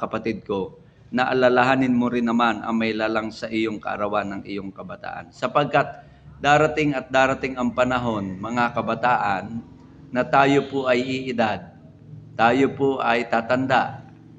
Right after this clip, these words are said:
tayo po ay hihina, utay-utay po na ang ating kalakasan ay mababago. Utay-utay na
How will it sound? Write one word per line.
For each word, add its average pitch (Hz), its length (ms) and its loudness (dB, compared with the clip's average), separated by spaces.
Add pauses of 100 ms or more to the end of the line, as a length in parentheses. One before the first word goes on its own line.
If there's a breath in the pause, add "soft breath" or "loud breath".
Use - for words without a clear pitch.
(440)
tayo 117 400 2
po 143 240 2
ay 135 160 2
hihina, 139 880 -2 (160)
utay-utay 139 720 0
po 151 160 4
na 135 400 4
ang 127 160 -2
ating 135 400 0
kalakasan 123 880 2
ay 120 160 0
mababago. 110 720 -2 (840)
Utay-utay 139 800 2
na 127 160 2